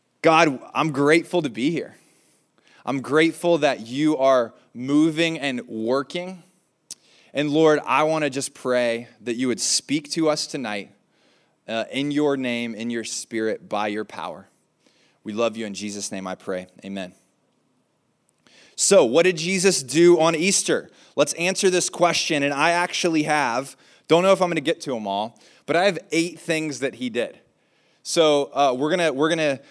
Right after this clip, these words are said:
um, dive in and study each one of these things, but we're gonna move quickly through them.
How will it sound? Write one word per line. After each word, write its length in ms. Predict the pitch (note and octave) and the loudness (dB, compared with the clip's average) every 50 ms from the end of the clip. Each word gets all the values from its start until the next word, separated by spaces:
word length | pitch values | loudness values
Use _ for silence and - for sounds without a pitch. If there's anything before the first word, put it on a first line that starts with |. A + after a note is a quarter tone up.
| _ _ - | _ _ -2
um, 480 | - C3 C3+ C3 B2+ B2 A#2+ A2+ - - A2+ | 0 2 2 4 2 0 -2 -4 -8 -12 -4
dive 340 | A2+ C#3+ C3+ C#3 D#3+ D#3+ D3 | -2 0 2 2 2 2 2
in 100 | D#3 D3+ | 0 0
and 140 | C3+ B2 - | 0 -2 -4
study 460 | - - - - - E3 E3 D#3+ E3 | -4 -6 -6 -2 0 0 2 2 2
each 540 | D#3+ C#3+ - D3 E3 E3+ D3 - - - - | 0 -2 -6 -6 -8 -6 -6 -6 -6 -6 -6
one 380 | C3 B2 A#2+ C#3 D3 D#3 D#3+ E3 | -10 -6 -2 0 0 0 0 0
of 260 | C3+ D3 C3+ C3 B2+ | 0 -2 -4 -2 -2
these 280 | C3+ C3 B2+ - - | -2 -2 0 -2 -4
things, 540 | - - C3+ B2 A2 G2+ A#2 B2 B2 - - - - - - - _ | -4 -4 -4 -2 -2 -4 -4 -6 -6 -6 -6 -8 -12 -20 -20 -20 _
but 400 | A#2 A#2 D3 D3 C#3+ C3+ - - _ _ _ _ _ _ - | 0 2 4 4 4 4 0 -6 _ _ _ _ _ _ -2
we're 80 | C3+ | 0
gonna 140 | D#3 E3+ D#3 | 0 2 4
move 200 | D#3+ D#3 C3+ - | 4 2 2 0
quickly 460 | - - - F3 F3+ F3 - E3+ D#3+ | -4 -2 0 0 0 0 0 0 -2
through 340 | D#3 - - C#3 C3 B2+ B2+ | -2 -2 -4 -4 -2 -2 0
them. 260 | A#2 B2+ C3 D3+ D#3 | 0 -2 -4 -4 -8